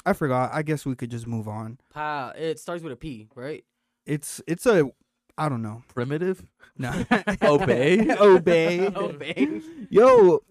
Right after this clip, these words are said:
Speaker 1: um, Obey has some cool shit at Nordstrom.
Speaker 3: Obey Beza. They, they're at Nordstrom?
Speaker 1: Yeah, Obey's at Nordstrom.
Speaker 3: Huh, they moved up from Zumiez. They're still at
Speaker 1: Yeah.
Speaker 3: Zumiez, but
Speaker 1: Are, yeah, they, they probably still are.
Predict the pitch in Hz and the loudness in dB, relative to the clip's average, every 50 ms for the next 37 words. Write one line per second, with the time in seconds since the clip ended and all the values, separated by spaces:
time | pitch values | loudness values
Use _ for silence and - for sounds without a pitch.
0 | 196 _ _ - - 170 190 196 196 190 180 170 151 131 _ _ _ _ - 160 | -20 _ _ -4 0 2 2 4 4 2 2 0 -2 -4 _ _ _ _ -4 -2
1 | 156 147 190 233 262 330 349 - 339 285 - - 320 320 - - 320 - - 170 | 0 0 0 0 0 0 -2 -2 -4 -4 0 0 0 0 0 -4 -6 -6 -6 -6
2 | 151 131 127 127 - 123 120 113 - _ - 107 110 104 107 - 104 113 117 - | -6 -6 -8 -8 -10 -14 -14 -14 -16 _ -14 -12 -10 -10 -12 -10 -10 -12 -12 -14
3 | - - 123 123 156 - 151 160 180 175 156 143 160 170 - 226 208 _ _ - | -18 -16 -14 -12 -12 -10 -8 -8 -8 -8 -8 -10 -14 -14 -16 -18 -20 _ _ -4
4 | 175 247 320 330 190 - 127 139 131 151 180 185 196 202 180 175 190 226 - - | -2 -2 0 0 -2 -2 -4 -4 -4 -2 -2 -2 -2 -4 -4 -4 -4 -4 -6 -6
5 | - 135 113 98 - _ _ - 180 160 139 131 131 127 135 147 147 - 160 151 | -8 -8 -8 -8 -14 _ _ -20 -20 -20 -20 -20 -20 -20 -20 -20 -20 -18 -20 -20
6 | _ 147 135 131 - 170 170 147 131 _ _ _ - 120 113 - - 180 220 - | _ -20 -20 -20 -18 -18 -20 -20 -20 _ _ _ -18 -18 -14 -8 -6 -6 -6 -6
7 | 107 104 98 101 107 113 - - 104 - 165 170 _ _ _ _ - 156 151 - | -8 -16 -18 -20 -20 -20 -20 -20 -20 -20 -20 -20 _ _ _ _ -18 -14 -12 -6
8 | - 160 165 196 180 151 151 151 156 156 156 - _ _ - 277 277 - 330 175 | -2 -2 -2 -2 -2 -2 -2 -2 -2 -2 -4 -6 _ _ -10 -8 -8 -6 -6 -6
9 | 131 127 - - 127 120 123 127 131 156 165 | -6 -8 -12 -16 -16 -14 -14 -12 -14 -14 -16